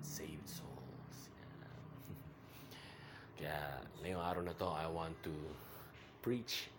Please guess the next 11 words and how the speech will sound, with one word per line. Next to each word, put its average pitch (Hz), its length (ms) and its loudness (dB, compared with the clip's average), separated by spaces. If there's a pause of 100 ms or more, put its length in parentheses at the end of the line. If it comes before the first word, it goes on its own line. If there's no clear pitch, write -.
a - 80 2
simple 135 640 4
message. - 720 -6 (2750)
Who 101 240 10
do 92 80 6
you 90 160 6
follow? 58 480 -4 (320)
<laughs> - 80 -2 (800)
Before 156 480 10
we 147 160 8
begin, 147 560 10